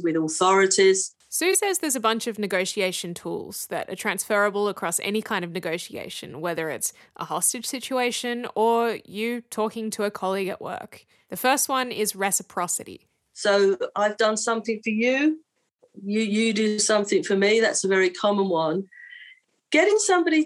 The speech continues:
Speaker 1: to like us. People want to do business or they want to do favours for people that are both quite similar to them, but also that they like. So working on,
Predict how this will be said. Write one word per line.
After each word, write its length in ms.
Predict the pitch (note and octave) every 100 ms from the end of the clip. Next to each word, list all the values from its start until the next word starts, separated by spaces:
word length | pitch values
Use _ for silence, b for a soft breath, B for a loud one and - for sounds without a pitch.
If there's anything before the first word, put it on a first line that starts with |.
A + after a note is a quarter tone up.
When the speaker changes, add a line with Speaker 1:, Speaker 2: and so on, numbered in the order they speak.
| -
Speaker 1:
to 80 |
like 540 | C4 A#3+ A#3+ B3 A#3+ -
us. 500 | - E3 - - - _ - -
People 300 | E4+ F4 D4+
want 220 | D4 D#4+
to 100 | D#4
do 180 | - B3+
business 480 | B3+ B3 G3+ F3+ G3+
or 80 | G3+
they 80 |
want 220 | G3+ B3+ C4
to 80 |
do 160 | - A#3
favours 760 | A3 A3+ A3+ G#3+ - F#3+ - _ _ _ _ -
for 100 | G3+
people 440 | G#3+ A#3 A3+ A#3
that 140 | G#3
are 280 | G3 G3 G3 - _ _ _ -
both 260 | F#3 F#3+
quite 240 | - G3 -
similar 460 | - F4 F4+ G3 F3
to 160 | - E3
them, 240 | E3 F3
but 140 | F#3+ G#3+
also 340 | A#3 A3+ G3
that 140 | F#3
they 100 | F#3
like. 400 | F#3 F#3+ E3+ D#3 - - _ B B
So 200 | - G#3+
working 440 | A3 C4 D4+ A#3+
on, 180 | G#3 F#3+